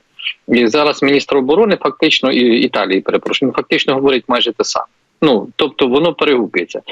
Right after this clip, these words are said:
Єдине погано, що політики сформували в силу різних обставин, а, таку думку, яка зараз превалює і на Заході, і вона присутня в Україні, що, ну, все рівно Україні доведеться сідати за стіл переговорів. І тут, повертаючись саме до статті New York Times, там йде мова про те, що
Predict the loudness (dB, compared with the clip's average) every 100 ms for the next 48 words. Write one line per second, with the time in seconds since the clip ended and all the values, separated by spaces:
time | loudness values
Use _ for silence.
0 | -6 -4 -4 0 0 2 -2 0 0 0
1 | 0 0 -2 2 2 2 2 -2 -2 -2
2 | -4 -6 -2 0 2 2 2 0 0 -4
3 | _ _ _ _ _ _ -12 -12 -12 _
4 | -4 0 2 2 2 -2 -2 -4 -2 -2
5 | -2 -4 -8 -20 -18 -16 -6 -2 0 0
6 | -2 -4 -8 -6 0 2 2 2 2 2
7 | 2 2 0 -2 0 -2 0 0 0 2
8 | 2 2 0 0 0 -2 -2 0 2 4
9 | 4 2 2 0 -2 -2 -2 -4 -2 -2
10 | 0 -2 -2 0 0 2 0 -2 -10 -8
11 | -2 -2 0 0 2 2 0 0 2 2
12 | 2 2 2 -2 -2 -4 -2 0 0 -2
13 | -2 -2 0 2 2 2 2 0 -2 -2
14 | 0 0 0 -2 -4 -2 0 -2 -2 -2
15 | -2 -4 -4 -2 0 -2 0 -2 -2 -2
16 | -4 -4 -4 -2 0 0 -2 -2 0 0
17 | 0 0